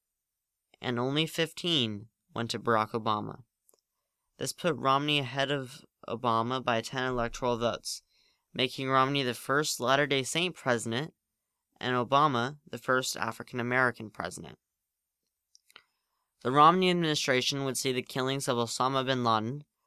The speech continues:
the terrorist responsible for the September eleventh terrorist attacks. However, the split between Romney and Obama couldn't be wider.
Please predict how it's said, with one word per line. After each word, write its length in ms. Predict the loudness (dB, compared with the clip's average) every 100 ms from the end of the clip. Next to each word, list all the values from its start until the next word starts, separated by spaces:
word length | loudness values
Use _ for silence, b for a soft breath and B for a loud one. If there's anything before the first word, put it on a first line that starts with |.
| _ -8
the 80 | -4
terrorist 440 | 4 6 6 4
responsible 600 | -4 0 0 0 -2 -4
for 160 | -2 -4
the 100 | -2
September 520 | -4 -4 -4 0 2
eleventh 420 | 2 2 0 -10
terrorist 460 | -4 -2 0 -2 -6
attacks. 600 | -6 -4 -4 -6 -14 -14 _ _ _ _ _ _ _ _ _ _ _ -4
However, 380 | 2 2 2
the 80 | -2
split 320 | -4 0 0
between 320 | 0 -4 -4 2
Romney 340 | 2 4 0
and 80 | 0
Obama 480 | 0 0 2 -2 -4
couldn't 280 | -4 -4
be 120 | -4 -2
wider. 480 | 0 0 -2 -14